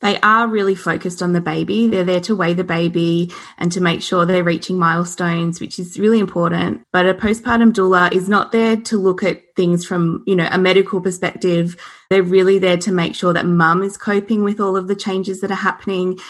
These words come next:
And they might be coming in and doing, like, a birth debrief. So someone there to listen to your experience without, you know, passing judgment or opinions. And I think sometimes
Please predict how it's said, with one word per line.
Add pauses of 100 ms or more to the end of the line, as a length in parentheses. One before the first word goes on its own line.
(140)
And
they
might
be
coming
in
and (200)
doing,
like,
a
birth
debrief.
So
someone
there
to
listen
to
your
experience
without, (600)
you
know,
passing
judgment
or
opinions.
And
I
think
sometimes